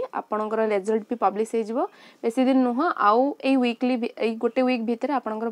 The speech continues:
ପବ୍ଲିଶ ହେଇଯିବ। ତାପରେ ଦେଖନ୍ତୁ ଆପଣଙ୍କର କଟ୍ ଅଫ୍।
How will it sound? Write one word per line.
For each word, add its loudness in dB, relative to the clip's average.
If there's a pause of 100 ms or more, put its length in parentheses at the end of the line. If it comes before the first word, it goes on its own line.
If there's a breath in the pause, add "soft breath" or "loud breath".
ପବ୍ଲିଶ 0
ହେଇଯିବ। -2 (640 soft breath)
ତାପରେ 6
ଦେଖନ୍ତୁ 4
ଆପଣଙ୍କର 2
କଟ୍ 0
ଅଫ୍। 2